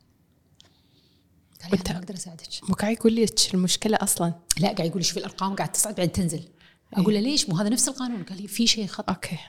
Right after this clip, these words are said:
Speaker 2: أوكي.
Speaker 1: أما أنسى هذا اليوم، رحت البيت، أمي كانت عندي، فترة حمالي أمي كانت كلها عندي.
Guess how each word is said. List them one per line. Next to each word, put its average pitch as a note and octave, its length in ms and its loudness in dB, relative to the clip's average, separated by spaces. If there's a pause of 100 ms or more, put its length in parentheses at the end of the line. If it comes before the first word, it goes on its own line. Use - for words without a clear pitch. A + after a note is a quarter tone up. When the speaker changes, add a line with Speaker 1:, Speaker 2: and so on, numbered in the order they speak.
Speaker 2:
أوكي. F3 260 -8 (1600)
Speaker 1:
أما F#3+ 280 -6
أنسى E3+ 160 -6
هذا D3+ 160 -8
اليوم، D#3+ 280 -12
رحت - 300 -10
البيت، E3 400 -2 (720)
أمي F3 140 8
كانت D#3+ 360 -4
عندي، D3+ 400 -10
فترة - 280 -6
حمالي E3+ 300 -4
أمي E3+ 100 -2
كانت E3+ 200 -8
كلها E3+ 220 -8
عندي. D#3+ 380 -10